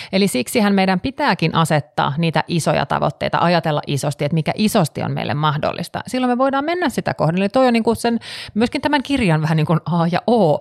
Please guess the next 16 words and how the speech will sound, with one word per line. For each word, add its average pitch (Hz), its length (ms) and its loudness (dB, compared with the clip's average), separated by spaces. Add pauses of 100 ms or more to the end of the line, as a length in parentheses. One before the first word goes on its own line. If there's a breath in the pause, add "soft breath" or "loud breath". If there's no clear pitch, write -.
(200 loud breath)
että 170 440 0
et, 180 260 0
et 185 180 0
jos 277 240 2
me 220 120 2
uskotaan 156 560 0
itseemme 156 540 0
ja 202 180 4
meidän 156 400 2
unelmiin, 160 680 -2 (220 loud breath)
niin 185 120 2
se 294 120 0
on 277 80 0
se 240 100 2
ratkaiseva 196 640 -2
tekijä 143 400 0